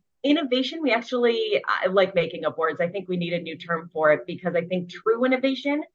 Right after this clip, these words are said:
is about going back to the drawing board and completely reimagining all that came before it. And going back to what I said before, seeing things as a true blank canvas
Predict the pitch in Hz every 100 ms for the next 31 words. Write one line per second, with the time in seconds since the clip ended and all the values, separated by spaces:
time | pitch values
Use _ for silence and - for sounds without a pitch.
0 | _ _ 220 214 196 196 190 190 196 190
1 | 190 - 180 175 185 190 - 277 285 247
2 | 196 - _ 220 220 - 254 226 190 190
3 | 170 160 156 160 135 131 151 _ _ _
4 | _ - 233 226 240 240 - 220 196 185
5 | 180 180 185 247 - _ _ _ 208 190
6 | 185 185 180 - _ _ _ 214 220 240
7 | 240 262 254 254 262 254 247 302 240 170
8 | - _ - 269 294 285 247 254 240 -
9 | 190 190 185 - - 214 220 240 - 180
10 | 180 180 - 165 175 240 370 _ _